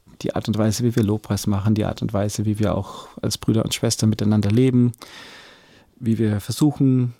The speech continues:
uns von unserem Glauben Zeugnis zu geben, ihn auch präsent zu machen, andere einzuladen. Und ja, für die einen ist dann so, dass sie diese Angebote einfach, mm,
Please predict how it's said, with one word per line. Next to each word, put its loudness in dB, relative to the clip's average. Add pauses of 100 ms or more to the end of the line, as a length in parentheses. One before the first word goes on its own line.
(140)
uns -8
von -6
unserem -2
Glauben 2
Zeugnis -2
zu -10
geben, 2
ihn -4
auch -10
präsent -6
zu -6
machen, -2
andere 0 (140)
einzuladen. -2 (1400)
Und 2
ja, 2
für -6
die -4
einen 2
ist -4
dann -4
so, 0
dass -2
sie -4
diese -4
Angebote -2
einfach, -6
mm, -2